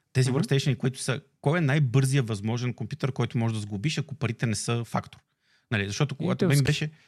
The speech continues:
Speaker 1: мен ми беше много смешно, а, когато излезна, нали, Mac Pro-то и доста хора обясняваха, нали, как може, как не ги е срам Apple, петдесет хиляди долара за един компютър. Ако сега отидете на сайта на Dell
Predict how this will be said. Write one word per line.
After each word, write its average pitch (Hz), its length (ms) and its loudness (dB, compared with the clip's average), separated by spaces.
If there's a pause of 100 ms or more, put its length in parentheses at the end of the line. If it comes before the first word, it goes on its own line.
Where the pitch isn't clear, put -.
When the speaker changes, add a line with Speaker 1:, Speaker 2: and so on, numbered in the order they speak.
(120)
Speaker 1:
мен 135 100 4
ми 160 60 4
беше 151 200 2
много 131 240 2
смешно, 117 420 -2 (420)
а, 117 460 0
когато 127 380 0
излезна, 117 400 2
нали, 101 240 0
Mac - 280 -6
Pro-то 143 360 -4 (160)
и 135 60 -2
доста 143 220 0
хора 139 180 0
обясняваха, 120 480 -2
нали, 139 180 0
как - 300 -2
може, 131 260 0
как - 220 -2
не 123 80 0
ги 120 80 0
е 120 40 0
срам 113 280 0
Apple, 147 360 -2
петдесет 123 340 -2
хиляди 127 160 0
долара 127 320 2
за 107 120 0
един 120 140 0
компютър. - 420 -8 (540)
Ако - 180 -2
сега 170 100 2
отидете 151 340 0
на 123 80 2
сайта 123 280 0
на 101 120 2
Dell 110 280 0